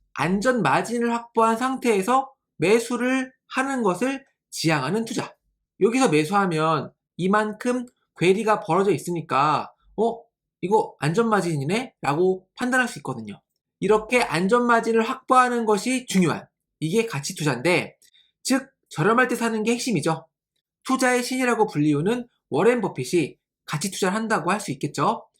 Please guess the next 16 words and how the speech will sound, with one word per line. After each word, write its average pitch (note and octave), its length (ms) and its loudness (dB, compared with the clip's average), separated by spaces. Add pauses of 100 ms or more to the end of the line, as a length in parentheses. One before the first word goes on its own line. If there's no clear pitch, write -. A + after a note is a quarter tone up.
(200)
그런데 A#3+ 320 2
이 A#3 80 -2
가치 A3+ 300 -8
투자의 G#3 840 2
단점은, F3+ 840 0 (400)
어, C3+ 320 -2
이거죠. D3 600 -4 (520)
내가 G#3 280 0
투자하고자 B3 600 0
하는 A3 180 -2
종목의 G#3+ 380 0
가치를 F#3+ 600 0
내가 F3 220 0
알 D#3+ 180 -2
필요가 B3+ 260 -2
있겠죠. C#3 520 -4